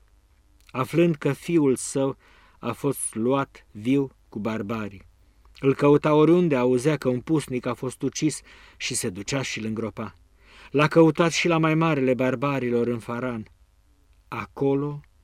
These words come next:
a aflat că fiul său este viu și a fost vândut ca rob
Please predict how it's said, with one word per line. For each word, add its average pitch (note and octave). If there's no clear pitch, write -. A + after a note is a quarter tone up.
a F#2
aflat B2
că -
fiul B2+
său D3
este C#3+
viu C3
și -
a C3+
fost -
vândut A2+
ca F#2
rob D3